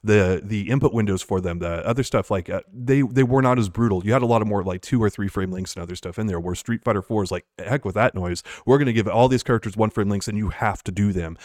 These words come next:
And you have to hit them perfectly." And it's like, there's no buffer, there's no anything. It's like, ugh.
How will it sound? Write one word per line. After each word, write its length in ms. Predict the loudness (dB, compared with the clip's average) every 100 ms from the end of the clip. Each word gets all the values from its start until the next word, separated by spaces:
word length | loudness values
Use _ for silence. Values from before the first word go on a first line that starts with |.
| -12
And 140 | -2 0
you 60 |
have 160 | 2 0
to 80 | 0
hit 100 | 0
them 120 | 0
perfectly." 520 | 0 0 0 -2 -4
And 80 | -4
it's 100 | -4
like, 100 | -6
there's 180 | -8 -10
no 80 | -2
buffer, 420 | 2 2 2 0
there's 180 | -2 -4
no 140 | -2
anything. 300 | -2 -2 -4
It's 120 | -4
like, 140 | -10 -2
ugh. 180 | 0